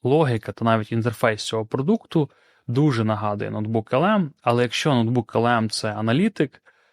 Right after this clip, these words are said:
то Recall — це така цифрова пам'ять на стероїдах.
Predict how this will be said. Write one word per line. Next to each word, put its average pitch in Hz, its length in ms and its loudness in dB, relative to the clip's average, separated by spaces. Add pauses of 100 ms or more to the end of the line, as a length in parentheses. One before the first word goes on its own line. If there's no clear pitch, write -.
(140)
то 139 300 2
Recall — 160 440 0 (100)
це 123 380 0
така 110 260 2
цифрова 120 520 0
пам'ять 123 580 0
на 110 340 2
стероїдах. 113 760 -2